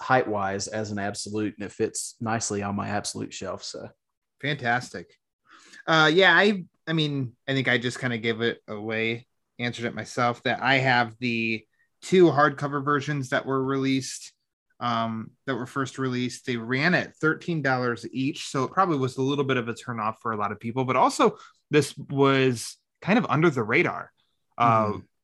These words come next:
Speaker 2: basically for me, I constantly am checking to see of what new Batman content is coming each week. And when it's, when it's a collected story, something like this, I'm an, I'm an instant buy for sure. Uh,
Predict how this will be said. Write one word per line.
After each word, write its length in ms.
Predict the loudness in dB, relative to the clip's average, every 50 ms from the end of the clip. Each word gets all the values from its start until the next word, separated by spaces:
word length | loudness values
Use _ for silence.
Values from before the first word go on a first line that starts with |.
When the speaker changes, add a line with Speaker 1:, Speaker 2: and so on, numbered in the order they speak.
| _ _
Speaker 2:
basically 260 | 4 4 4 4 2 0
for 120 | 2 0
me, 180 | 0 2 2 2
I 80 | 2 0
constantly 580 | 0 -2 -2 -2 -2 -4 -6 -4 -4 -2 -2
am 120 | -2 -2 -4
checking 460 | -4 -4 -4 -4 -4 -2 -4 -4 -4
to 80 | -4 -4
see 280 | -6 -6 -6 -4 -2 -2
of 120 | -4 -4
what 320 | -4 -2 0 0 0 0 -2
new 300 | -2 -2 0 0 0 -2
Batman 680 | 0 0 0 0 0 -2 -4 -4 -4 -4 -6 -8 -10 -12 _ _ _ _ _ _ _ _ _ _ -8
content 580 | -4 -2 -2 -2 -2 0 -2 -2 -2 -4 -6 -10 -10
is 180 | -8 -8 -8
coming 360 | -6 -4 -2 -2 0 0 -2 -2
each 400 | -2 -4 -4 -6 -6 -10 -14 -12 -6
week. 380 | -2 -2 0 -2 -2 -6 -14 _ _ _ _ _ _ _ -2
And 320 | 0 2 2 0 0 0
when 140 | 0 2 2
it's, 320 | 2 0 -2 -6 -10 -12 -14 _ _
when 120 | 0 2
it's 120 | 2 2
a 60 | 2 0
collected 520 | 0 0 2 4 4 2 2 0 -6 -6
story, 380 | -4 -4 -2 -2 0 0 -2 -4
something 260 | -6 -6 -4 -4 -2
like 240 | -2 -4 -4 -4 -2
this, 300 | -2 -2 -2 -2 -6 -6
I'm 220 | -4 -4 -4 -2 -4
an, 160 | -6 -6 -6 -4
I'm 140 | -2 -2 -2
an 80 | -2 -4
instant 440 | -8 -10 -12 -10 -12 -12 -14 -12 -10
buy 360 | -8 -8 -6 -6 -8 -10 -12 _ _ _ _ _ _ _ _ _
for 120 | _ -12 -10
sure. 500 | -10 -8 -4 -2 -2 0 -2 -2 -6 -8 _
Uh, 380 | -2 0 2 4 2 2 0